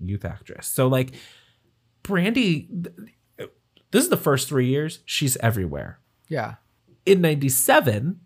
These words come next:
Speaker 1: Whitney Houston handpicks her to play Cinderella in the made-for-T V production that she's executive producing for The Wonderful World of Walt Disney.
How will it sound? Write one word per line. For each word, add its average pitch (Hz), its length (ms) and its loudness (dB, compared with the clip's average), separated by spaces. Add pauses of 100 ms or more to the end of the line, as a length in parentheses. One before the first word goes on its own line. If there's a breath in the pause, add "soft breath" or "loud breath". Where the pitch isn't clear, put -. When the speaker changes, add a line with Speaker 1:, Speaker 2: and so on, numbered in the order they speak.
(600)
Speaker 1:
Whitney 202 340 4
Houston 165 520 0
handpicks 120 520 -2
her 110 100 -2
to 107 80 -4
play 104 220 -2
Cinderella 101 880 0 (680)
in 127 160 4
the 123 80 4
made-for-T 127 680 0
V 113 120 -2
production 107 480 -2
that 92 120 -4
she's 92 220 -4
executive 90 500 -4
producing 85 560 -6 (720)
for 143 140 2
The 131 120 2
Wonderful 127 460 0
World 117 260 0
of 104 120 0
Walt 98 280 -4
Disney. 131 560 0